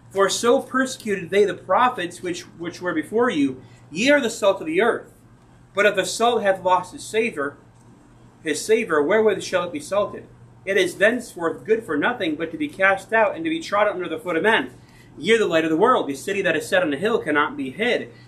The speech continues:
Neither do men light a candle and put it under a bushel, but on a candlestick, and it giveth light unto all that are in the house. Let your light so shine before men, that they may see your good works and glorify your Father which is in heaven.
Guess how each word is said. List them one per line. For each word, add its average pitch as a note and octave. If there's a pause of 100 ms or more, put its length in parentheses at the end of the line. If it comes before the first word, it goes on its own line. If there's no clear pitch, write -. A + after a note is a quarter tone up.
(100)
Neither G#3
do F3
men G3+
light F#3
a D3+
candle G#3+
and D#3
put F3+
it -
under E3+
a D3
bushel, F#3+ (300)
but E3
on D#3+
a D#3
candlestick, G#3
and E3+
it D#3+
giveth G3+
light G#3+
unto F3
all F#3+
that F3
are F3
in D#3+
the D#3
house. G3 (680)
Let F3+
your G#3+
light G3
so F#3
shine F#3
before E3
men, F3 (340)
that F3+
they G3
may F3+
see G#3
your F#3
good E3
works G#3
and D#3+
glorify F#3
your D#3+
Father G3
which D#3+
is D#3
in F3
heaven. G#3+